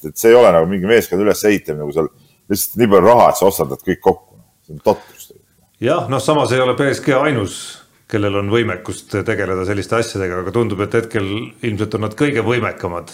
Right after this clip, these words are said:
Speaker 2: lihtsalt selle vahega. Aga, aga noh, kokkuvõttes kogu see saaga näitab ju seda totrust, kuhu maailma tippjalgpall oma rahakulutuste, asjade, kahjumitega opereerimise ja kõigega on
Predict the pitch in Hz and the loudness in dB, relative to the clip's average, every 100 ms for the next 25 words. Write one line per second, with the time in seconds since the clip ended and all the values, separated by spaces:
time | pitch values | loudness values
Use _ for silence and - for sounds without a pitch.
0 | - 98 90 95 117 104 113 113 85 92 | -12 -8 -8 -6 -4 0 0 0 -2 -8
1 | 92 _ _ _ - 110 123 131 127 135 | -12 _ _ _ -6 0 0 0 0 0
2 | 139 175 180 147 123 123 - 160 127 123 | 0 0 0 0 -2 -2 0 0 0 0
3 | 120 113 - 160 135 110 117 123 - 98 | 0 0 0 0 0 -2 -2 -4 -4 -4
4 | 107 104 107 113 113 135 135 - 101 - | -2 -4 -4 -4 -2 -4 -4 -8 -10 -6
5 | 117 107 104 101 101 104 110 107 120 107 | -2 0 0 0 -2 -2 -4 -6 -6 -6
6 | 101 117 120 117 113 - 101 98 98 101 | -6 -8 -4 -4 -2 -4 -4 -4 -4 -6
7 | 98 - - _ 123 113 110 131 95 104 | -8 -14 -20 _ -2 -2 0 -2 -2 -6
8 | - 110 110 117 - 104 101 127 143 135 | -6 -4 -4 -4 -8 -6 -4 -2 0 0
9 | 101 98 98 113 107 104 104 104 104 104 | -2 -4 -4 -2 0 0 0 -2 -2 -4
10 | 104 110 110 110 117 131 117 98 95 98 | -4 -2 -2 0 -2 0 0 -4 -6 -4
11 | 98 120 117 98 101 | -2 -2 -2 -4 -4